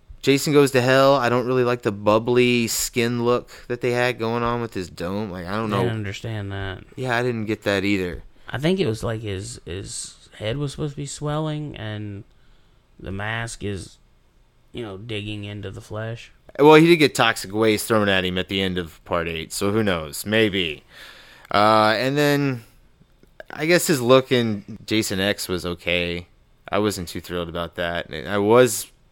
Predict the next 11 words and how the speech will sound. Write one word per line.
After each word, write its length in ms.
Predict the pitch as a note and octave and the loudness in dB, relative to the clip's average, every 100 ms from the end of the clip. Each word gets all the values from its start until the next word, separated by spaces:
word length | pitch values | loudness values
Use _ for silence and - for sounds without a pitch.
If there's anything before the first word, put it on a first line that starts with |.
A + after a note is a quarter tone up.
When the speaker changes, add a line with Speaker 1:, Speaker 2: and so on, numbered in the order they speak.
| - - | -14 -8
Speaker 1:
I'm 100 | A#2 | 0
not 180 | B2+ | 0
a 40 | A2 | 0
big 200 | A2 G#2 | -4 -4
fan 300 | - A2 G#2 | 0 0 2
of 100 | F2 | -2
Cyborg 800 | - G#2 G2+ F#2 F2+ F2 D#2+ D#2+ - | -2 0 0 0 -2 -2 -6 -14 -14
Speaker 2:
<laughs> 580 | B2+ E3 C#3 C3 C3+ - - - _ _ | -4 -2 0 -2 -6 -12 -18 -20 _ _
Speaker 1:
Robo 480 | F#2+ G2 G#2 G2 F#2 | -4 4 4 6 0
Jason 500 | E2 F2+ F2 - E2+ | 0 -2 -2 -4 -6
either, 460 | F2 D#2+ D2+ D2 | -6 -6 -8 -10